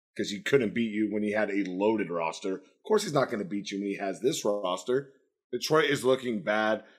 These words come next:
They need more talent on that offensive side of the ball, period. Not seeing them make at least a B minus minimum. A B minus, of course,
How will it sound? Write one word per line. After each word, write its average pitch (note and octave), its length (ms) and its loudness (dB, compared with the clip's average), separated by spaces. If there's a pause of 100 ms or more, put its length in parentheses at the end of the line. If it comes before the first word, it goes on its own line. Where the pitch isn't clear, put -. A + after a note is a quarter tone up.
(200)
They D3+ 160 6
need D3+ 280 2
more A2 360 4
talent A2+ 500 0
on A2 140 0
that G#2 220 0
offensive G2 460 -2
side F2+ 280 -2
of E2 60 -12
the E2+ 80 -10
ball, D#2+ 400 -6 (580)
period. E2+ 360 -4 (600)
Not C3+ 300 4
seeing D#3+ 240 2
them D3 240 4
make C#3 260 4
at B2 260 2
least C3 800 2 (340)
a B2 400 4 (460)
B F3+ 260 2
minus B2 1120 0 (160)
minimum. F3 680 0 (300)
A - 60 -2
B G3+ 200 2
minus, F3+ 400 4
of C3+ 160 -6
course, D#3+ 380 0